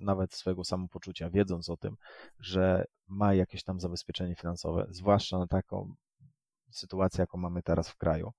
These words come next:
i na świecie, że co by się nie działo, to jest przygotowana i może patrzeć, mm,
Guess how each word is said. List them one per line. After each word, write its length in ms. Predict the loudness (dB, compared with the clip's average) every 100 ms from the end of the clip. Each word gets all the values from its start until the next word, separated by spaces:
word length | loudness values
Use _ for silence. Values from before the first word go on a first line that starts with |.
| _ _
i 60 | -6
na 100 | -4
świecie, 380 | -2 -4 -2 -6 _ _ -20 -20 -20 -14
że 520 | -4 2 4 4 2 -4 -20 _ -20 _ _ _ _ _
co 160 | -8 -6
by 100 | -4
się 140 | -6
nie 120 | -6 2
działo, 500 | 4 6 4 0 -4 _ -2
to 300 | 2 4 2
jest 360 | 2 0 0
przygotowana 720 | -8 -10 -4 2 2 4 2 0 _ _ _ _ _ -2
i 400 | 2 4 2 -2
może 300 | -6 -6 -6
patrzeć, 640 | 4 4 6 0 -2 -4 -16 _ _ _ -18
mm, 220 | -14 -14